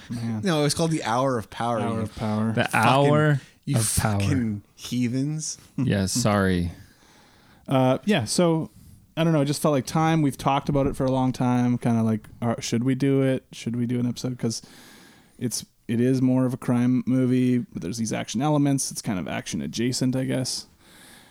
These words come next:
Speaker 1: Um,
Speaker 3: Well, we get lots of action on, uh, Instagram with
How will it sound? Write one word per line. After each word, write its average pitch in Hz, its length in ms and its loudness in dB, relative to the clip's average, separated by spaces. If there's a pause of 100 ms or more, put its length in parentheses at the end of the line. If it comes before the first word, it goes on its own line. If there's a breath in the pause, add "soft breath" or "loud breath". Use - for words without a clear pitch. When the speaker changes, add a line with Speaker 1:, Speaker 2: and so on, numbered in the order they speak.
(300 loud breath)
Speaker 1:
Um, 113 460 2 (100)
Speaker 3:
Well, 117 160 2
we 113 80 4
get 139 160 4
lots 135 320 2
of 127 60 4
action 117 440 2
on, 104 340 4
uh, 95 380 2 (560 loud breath)
Instagram 92 720 0
with - 400 -6